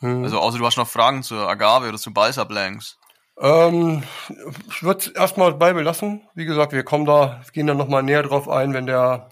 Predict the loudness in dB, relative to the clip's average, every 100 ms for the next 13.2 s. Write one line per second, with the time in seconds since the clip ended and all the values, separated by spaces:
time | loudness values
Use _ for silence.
0 | 0 0 2 2 2 2 -2 -2 0 2
1 | 2 0 -4 -6 -6 -4 -4 -4 -4 -8
2 | -10 -12 -6 -2 -2 -2 -4 -6 -8 _
3 | _ _ _ _ _ _ _ _ -12 -8
4 | -4 -2 -2 -4 -12 -4 2 4 6 4
5 | 4 -2 -4 -10 -12 -16 _ _ _ _
6 | _ _ _ _ _ _ -6 -4 -4 -2
7 | -2 -2 -2 -4 -6 -8 _ -10 -2 0
8 | -2 -6 -8 0 0 2 0 -2 0 2
9 | 2 0 -4 -8 -16 _ _ _ _ _
10 | -20 -20 -20 -20 -20 _ _ -18 -10 -6
11 | -4 0 0 0 0 -2 -4 -4 -2 0
12 | 2 4 4 2 -2 -4 -2 -2 -4 -4
13 | -4